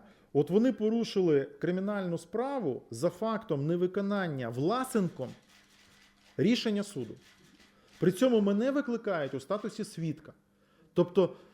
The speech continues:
я п-, Власенко повинен свідчити проти Власенка. Ну, це такий сюрреалізм, який вони зараз використовують. Говорити про те, п-, е,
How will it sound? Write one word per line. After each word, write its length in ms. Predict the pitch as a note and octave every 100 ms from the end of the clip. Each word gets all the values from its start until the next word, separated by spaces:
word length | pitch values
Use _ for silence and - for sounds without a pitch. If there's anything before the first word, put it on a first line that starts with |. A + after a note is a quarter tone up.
| _
я 200 | B2+ G#3+
п-, 100 | A3+
Власенко 640 | D3+ C3+ A3 C4+ C4 A3+ D#3+
повинен 440 | D#3+ E3 G#3+ F3+
свідчити 800 | - D#3+ G#3+ C4+ A#3 - C#3+ A#2+ - -
проти 280 | E3+ G#3+ A3+
Власенка. 640 | G3+ D#3+ A#2+ A#2 A#2+ - _ _ _
Ну, 100 | E3
це 140 | E3+ B3
такий 320 | A#3 A3 G#3+
сюрреалізм, 840 | - A#3 A#3 A3+ A#3 C#4 B3 E3+
який 280 | E3 E3 A#3+
вони 200 | G#3 G#3+
зараз 300 | F#3+ G#3 F#3+
використовують. 800 | G3 - F#3+ F3+ - A#2 A2 - _ _ _ - -
Говорити 420 | C3+ F3 B3+ C#4+ A#3
про 160 | A#3
те, 440 | A#3 B3+ B3+ B3 - - - D#3+ _ _ -
п-, 100 | F3+ F3+ E3+
е, 400 | D3 D3 D3